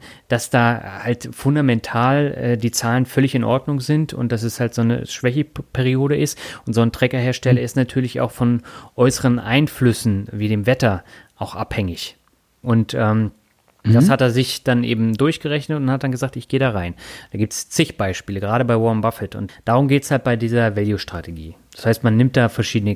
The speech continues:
Speaker 1: äh, Kennzahlen auch, wie das, äh, Kurs-Gewinn-Verhältnis, das K G V, das Kurs-Buchwert-Verhältnis, das sogenannte K P V, Kurs-Cashflow-Verhältnis und, ähm, stellt es dann,
Speaker 2: Mhm.
Speaker 1: äh, gegenüber und errechnet dann den, äh, fundamentalen Wert des Unternehmens.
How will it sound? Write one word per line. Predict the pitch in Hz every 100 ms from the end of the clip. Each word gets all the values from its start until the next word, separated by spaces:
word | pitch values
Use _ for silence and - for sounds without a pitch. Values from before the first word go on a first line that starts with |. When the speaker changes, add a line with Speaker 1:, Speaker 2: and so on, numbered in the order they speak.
| -
Speaker 1:
äh, | 120 101 95
Kennzahlen | 156 180 - 160 147
auch, | 120 139 139 - - -
wie | 107 104
das, | 98 - -
äh, | 104 95
Kurs-Gewinn-Verhältnis, | 110 - 117 156 131 123 120 120 -
das | -
K | 120
G | 110
V, | 101 110 107
das | 95 -
Kurs-Buchwert-Verhältnis, | 104 95 - - - - 156 - 131 127 - 120 117 123 120 113
das | 101 -
sogenannte | - - 95 95 85
K | - - 117 143
P | 135 123
V, | - 120 120 - - - - - _
Kurs-Cashflow-Verhältnis | - 120 110 - 135 - 131 - 110 110 110 - - - - -
und, | 110 110 113
ähm, | 110 110
stellt | 107 113 110
es | 113
dann, | - 107
Speaker 2:
Mhm. | 110 135 170
Speaker 1:
äh, |
gegenüber | - 110 104 104 107 98
und | 101
errechnet | 107 117 117 117 -
dann | 117 147 123
den, | 117 123 143 147 - _ - _
äh, | 107
fundamentalen | - 143 139 123 117 117 110 104
Wert | 95 -
des | -
Unternehmens. | 87 82 76 - -